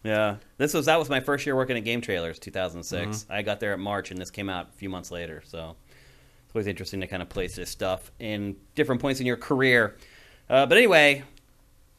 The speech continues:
Speaker 1: I would say buy it for your kids or nieces and nephews
Speaker 2: Yeah.
Speaker 1: for Christmas. That's, it's good. They're,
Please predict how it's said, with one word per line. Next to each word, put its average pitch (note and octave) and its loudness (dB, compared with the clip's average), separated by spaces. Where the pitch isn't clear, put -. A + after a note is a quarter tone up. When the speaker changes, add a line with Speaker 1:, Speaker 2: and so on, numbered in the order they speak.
Speaker 1:
I D#3 6
would E3+ 2
say B2 4
buy B2+ 6
it C3 -2
for C3+ -2
your B2 -2
kids B2 0
or A2+ 2
nieces A#2+ -2
and A#2+ -2
nephews A2 2
Speaker 2:
Yeah. G#2 0
Speaker 1:
for A2 -4
Christmas. A2 -4
That's, - -6
it's A#2+ -8
good. G#2 -2
They're, G2+ -2